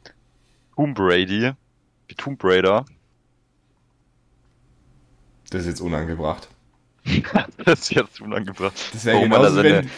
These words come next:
Speaker 2: wär
Speaker 1: weil er
Speaker 2: genauso
Speaker 1: seine
Speaker 2: wie wenn du auf einer Beerdigung einen Gag über Sterben machen würdest.
Speaker 1: <laughs> Weil er seine Karriere beerdigt hat.
Speaker 2: Martin, das wird gerade sehr viele Menschen geben, die dich hassen.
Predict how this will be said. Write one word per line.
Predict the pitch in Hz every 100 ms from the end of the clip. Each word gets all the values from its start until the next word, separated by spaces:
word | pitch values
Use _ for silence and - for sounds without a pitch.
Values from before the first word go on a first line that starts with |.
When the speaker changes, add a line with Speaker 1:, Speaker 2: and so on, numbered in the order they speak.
| -
Speaker 2:
wär | 131
Speaker 1:
weil | 156
er | 143
Speaker 2:
genauso | 151 190 202
Speaker 1:
seine | 208
Speaker 2:
wie | 196
wenn | 202
du | 202
auf | 175 196
einer | 196 180
Beerdigung | 170 139 190 220 190 175 180
einen | 147
Gag | 185 196
über | 180 170
Sterben | 170 - 139 165 165
machen | 143 156 156
würdest. | 107 98 127 131
Speaker 1:
<laughs> | 127 120 _ _ 175 117 - - - _ _
Weil | 101
er | 110
seine | 110 104
Karriere | - 98 98 117 98
beerdigt | 90 90 95 92 -
hat. | 107 - _ _ _ _ _ _ _ _ _ _ _ _ _ _ _ _ _ _ _ _ _ _ _ _ _ _ _ - - _ _ _ _ _ _ _
Speaker 2:
Martin, | 80 78 117
das | 98 90
wird | 87
gerade | 95 87
sehr | 85 92
viele | - 127
Menschen | 104 120 135
geben, | 107 127
die | 123
dich | 127 -
hassen. | 127 95 95